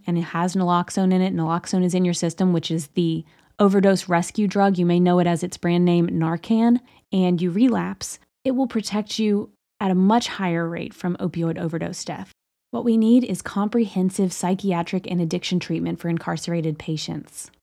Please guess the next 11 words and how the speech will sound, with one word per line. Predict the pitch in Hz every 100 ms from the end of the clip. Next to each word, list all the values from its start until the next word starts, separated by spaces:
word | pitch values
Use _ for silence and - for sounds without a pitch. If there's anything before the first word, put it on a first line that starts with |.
| -
And | 254 233
some | 247 294 302
detention | 247 - 262 269 247
facilities | 247 254 247 247 240 -
are | 269 294
doing | 240 277 285 165
this. | - - - - - _ -
One | 254
of | 285
the | 233
first | - 196 196 196 -